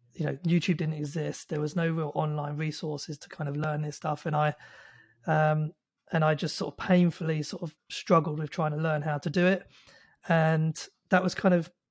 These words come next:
that was it. I was obsessed with this new technology that could create these amazing mixed, you know, mixed media mediums, and, um, started, yeah, started developing websites. And before I knew it, I was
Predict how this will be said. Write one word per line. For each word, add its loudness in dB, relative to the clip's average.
that 2
was 0
it. 4
I -2
was -2
obsessed -4
with -2
this -8
new 0
technology -2
that -6
could -6
create -2
these -4
amazing -2
mixed, -4
you -12
know, -6
mixed -2
media 0
mediums, -2
and, -6
um, -6
started, -2
yeah, 4
started -2
developing 2
websites. 0
And 0
before 0
I 2
knew 4
it, 6
I -4
was -6